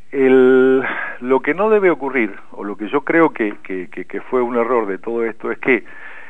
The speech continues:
una fuerza política per se decida armar algo políticamente y desde la militancia ir a una institución.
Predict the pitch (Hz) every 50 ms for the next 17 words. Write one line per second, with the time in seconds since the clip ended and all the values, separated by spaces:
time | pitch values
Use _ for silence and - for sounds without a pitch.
0 | - - - - - - - 190 214 226 214 180 - - 165 156 - 143 139 131
1 | 143 143 143 135 110 110 104 110 117 110 - 131 139 139 - - 156 160 160 156
2 | - - - - - - - - 107 139 - - - - 202 190 175 185 196 202
3 | - - - - - - - - - - - - - - - 135 135 139 151 175
4 | 190 190 170 165 156 160 151 135 120 117 117 - - - 120 127 170 160 175 160
5 | - 156 147 156 156 151 139 131 170 170 175 165 - - 135 127 120 117 160 175
6 | 165 170 160 160 160 160 156 165 156 - 170 180 160 - 170 175 165 - 139 143
7 | 139 135 131 127 127 120 117 110 110 113 - - - 98